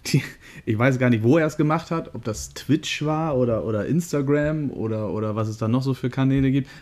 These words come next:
hast du das Video von Max Kruse und seiner Frau gesehen?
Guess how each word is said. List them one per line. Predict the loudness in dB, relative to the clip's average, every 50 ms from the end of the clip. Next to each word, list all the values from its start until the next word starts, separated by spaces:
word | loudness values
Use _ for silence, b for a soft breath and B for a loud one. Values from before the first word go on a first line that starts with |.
| b -4
hast | -2 -2 -2 -2 -6 -4 0
du | 0 2 2
das | 2 2 0 0 2 0
Video | 0 0 2 2 4 4 4 2
von | 0 -2 -2 -2 0 0
Max | 0 -2 -4 -8 -12 -12
Kruse | -12 -4 0 2 2 2 2 2 2 2 2 0 -2 -4
und | -2 -2 0
seiner | 0 0 0 0 0 0 -2
Frau | -4 -6 0 4 6 6 6 6
gesehen? | 4 -2 -4 -6 -10 -12 -12 -14